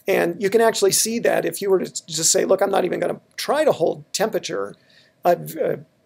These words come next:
um, sorry, I'm not gonna model temperature, I'll just have a constant temperature from now." This is what you would have to do to C O two to maintain a constant temperature back to five hundred seventy million years ago.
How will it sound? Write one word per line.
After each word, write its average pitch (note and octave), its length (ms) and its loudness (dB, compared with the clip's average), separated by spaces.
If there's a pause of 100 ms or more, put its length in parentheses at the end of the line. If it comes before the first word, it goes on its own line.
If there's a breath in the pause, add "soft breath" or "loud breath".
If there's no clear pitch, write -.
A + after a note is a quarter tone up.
um, F3+ 300 -12 (180)
sorry, - 160 -2
I'm - 80 -4
not G3+ 100 2
gonna - 140 -4
model A3 420 0
temperature, E3 400 -6
I'll - 80 0
just E3+ 200 -2
have E3+ 160 -2
a - 40 -4
constant G#3+ 540 -2
temperature F3+ 400 -4
from - 220 -8
now." G#2 420 -6 (500 soft breath)
This G#3+ 280 6
is - 120 2
what A3 200 0
you F3+ 100 -2
would E3 80 -2
have F3 280 -6
to F3+ 100 0
do D#3+ 420 -4
to D3 140 -6
C - 260 0
O G2 100 2
two B2+ 540 -2 (260 loud breath)
to F#3+ 120 -4
maintain F3+ 440 -4
a - 60 -4
constant - 460 -6
temperature - 360 -6
back - 280 -4
to D#3+ 80 -6
five - 260 -4
hundred - 300 -12
seventy G#2+ 320 -6
million C3+ 320 -10
years D4+ 200 -6
ago. E3+ 360 -2